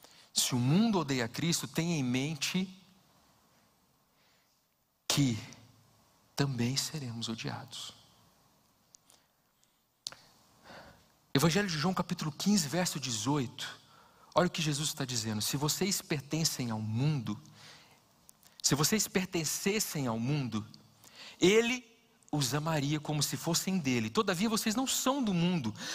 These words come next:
mas eu os escolhi tirando-os do mundo. "Por isso o mundo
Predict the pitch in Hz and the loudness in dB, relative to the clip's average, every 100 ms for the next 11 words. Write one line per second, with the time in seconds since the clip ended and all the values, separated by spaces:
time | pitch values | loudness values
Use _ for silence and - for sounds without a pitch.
0 | - - 165 175 - 190 220 277 269 196 | -2 4 4 4 -4 0 2 2 2 0
1 | 175 190 - 170 180 226 - 226 214 214 | 0 -2 0 0 0 0 0 2 2 2
2 | 254 320 285 226 226 185 240 202 208 202 | 2 0 0 0 0 0 0 2 2 2
3 | 117 - - - - _ _ _ _ - | 0 -4 -12 -14 -20 _ _ _ _ 2
4 | 202 170 170 208 - - 226 - - 151 | 2 2 0 -2 -2 -4 -6 -10 -12 -6
5 | 139 120 143 170 160 185 | -4 -2 0 0 -2 -4